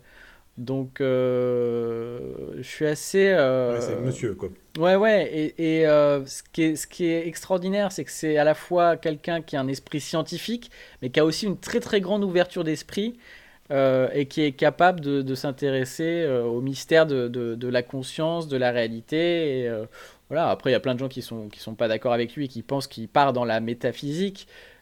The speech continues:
Speaker 1: Mais, euh, mais ça vaut le coup, en tout cas, euh, pour l'exercice d'esprit, de, de lire les livres de, de Jacques Vallée, qui justement aussi, euh, certains, euh, il y en a un qui s'appelle Autre Dimension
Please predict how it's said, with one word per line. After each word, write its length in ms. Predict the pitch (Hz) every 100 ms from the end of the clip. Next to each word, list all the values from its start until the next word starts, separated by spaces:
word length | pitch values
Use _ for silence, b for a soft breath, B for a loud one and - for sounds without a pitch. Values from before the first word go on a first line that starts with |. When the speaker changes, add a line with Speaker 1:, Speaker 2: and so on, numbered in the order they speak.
| _
Speaker 1:
Mais, 360 | 117 127 123 123
euh, 460 | 120 117 113 113 110
mais 380 | 110 110 117 127
ça 180 | 147 139
vaut 140 | 151
le 80 | 156
coup, 180 | - 190
en 120 | 156
tout 180 | - 139
cas, 260 | 165 165
euh, 120 | 135
pour 180 | 120 139
l'exercice 480 | 135 127 135 - 147
d'esprit, 420 | 135 127 - 180
de, 220 | 151 127
de 100 | 120
lire 220 | 127 143 156
les 100 | 139
livres 160 | 156
de, 220 | 139 131
de 140 | 120 127
Jacques 180 | 131 131
Vallée, 320 | 127 175 202 B B B
qui 160 | - 139
justement 440 | 160 - 165 214
aussi, 360 | 185 - 202 208
euh, 120 | 143
certains, 580 | 131 143 - 185 185 160
euh, 180 | 127 117
il 40 | 127
y 60 |
en 80 | 131
a 40 | 151
un 80 |
qui 80 | 151
s'appelle 240 | - 127 156
Autre 260 | 160 -
Dimension 580 | 151 151 139 131 180